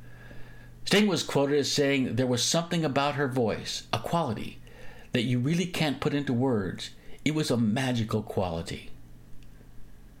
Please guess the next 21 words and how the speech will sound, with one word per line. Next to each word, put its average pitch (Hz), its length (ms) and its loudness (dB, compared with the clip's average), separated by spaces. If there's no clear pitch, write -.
Someone 180 280 4
reported 139 380 2
that 120 140 2
Sting 147 260 2
was 131 140 0
brought 131 300 2
to 147 60 0
tears 120 460 2
when 117 100 2
he 110 60 2
heard 113 280 0
her 139 140 2
rendition 131 520 2
of 95 120 0
his 117 200 0
song, 95 480 0
Fields 113 400 0
of 113 140 2
Gold. 107 480 -2
Mick 165 200 2
Fleetwood, 113 560 0